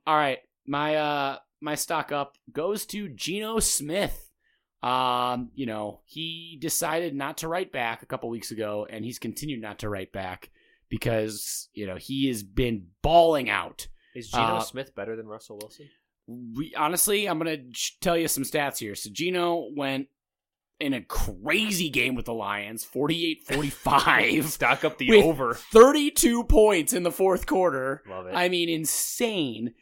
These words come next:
Speaker 1: Uh, Geno Smith went twenty-three of thirty, three twenty yards, uh, two touchdowns, no interceptions, no sacks for ninety-one point three Q B R. I believe that was the highest of the week. He also ran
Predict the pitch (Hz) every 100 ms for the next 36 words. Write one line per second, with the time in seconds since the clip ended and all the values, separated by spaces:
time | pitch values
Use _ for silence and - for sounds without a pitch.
0 | _ _ - 135 131 127 123 120 147 190
1 | 196 190 175 139 - 151 185 - 170 165
2 | 160 147 139 139 135 127 _ _ - 120
3 | 156 165 - 147 147 139 131 123 123 120
4 | - - 107 101 - 151 151 - 135 107
5 | 135 147 - 139 - 135 127 117 104 123
6 | 156 - 131 127 131 - 120 113 107 107
7 | 127 151 135 127 127 - 127 110 - 143
8 | 135 139 131 127 123 123 95 95 92 117
9 | 135 131 135 135 120 - 135 127 120 -
10 | 135 101 113 123 123 - _ - _ -
11 | 143 147 135 101 120 135 143 143